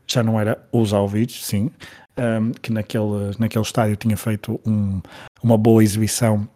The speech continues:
ao serviço do Porto em noventa e seis frente ao Milan, eh, mas de facto esta noite pedia-se ali, eh, pedia-se um, um outro,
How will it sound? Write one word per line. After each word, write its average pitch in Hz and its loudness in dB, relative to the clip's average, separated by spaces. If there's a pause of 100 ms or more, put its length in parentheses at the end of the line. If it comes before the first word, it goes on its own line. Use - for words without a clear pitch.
ao 101 -6
serviço 104 -4
do 110 0
Porto 107 -2
em 104 0
noventa 104 -2
e - -6
seis 101 -4
frente 107 -6
ao 110 0
Milan, 123 6 (460)
eh, 131 0
mas 117 0
de - -20
facto 117 -4 (280)
esta - 0
noite 127 4 (560)
pedia-se 147 6
ali, 139 10
eh, 139 8
pedia-se 147 4
um, 120 2 (800)
um 131 6
outro, 135 4